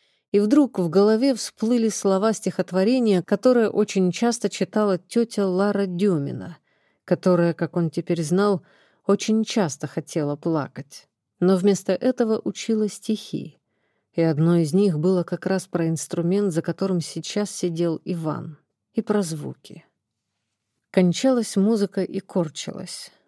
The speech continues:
в конце едва уже звеня. И вскоре там, где она кончилась, лежала чёрная земля. Что там дальше, он не помнил. Да и неважно.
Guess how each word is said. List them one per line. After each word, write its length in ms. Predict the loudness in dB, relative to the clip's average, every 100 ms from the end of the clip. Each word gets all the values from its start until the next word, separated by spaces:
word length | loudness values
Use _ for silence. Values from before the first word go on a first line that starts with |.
| _
в 100 | -2
конце 420 | 0 0 0 -2
едва 480 | 0 -2 -2 -4 -4
уже 300 | -6 -2 -4
звеня. 580 | -2 -2 -2 -4 -10 -16 _ _ _ -8
И 80 | -6
вскоре 380 | -4 0 0 0
там, 480 | -2 -2 -2 -4 -10 _ -8
где 260 | -2 0
она 160 | 0 -2
кончилась, 720 | -2 -4 -2 -6 -6 -8 -14 _ _ -20 -12 -2
лежала 460 | -2 0 0 -2
чёрная 560 | -4 -2 0 0 0 0
земля. 560 | 0 0 0 -4 -10 -18 _ _ _ _ _ _ _ _
Что 240 | -16 -2 0
там 220 | 2 2
дальше, 320 | 2 0 -4 -2
он 200 | 0 0
не 100 | 0
помнил. 540 | -4 -6 -8 -12 -16 _ _
Да 100 | 0
и 80 | 0
неважно. 640 | 2 0 0 -2 -8 -14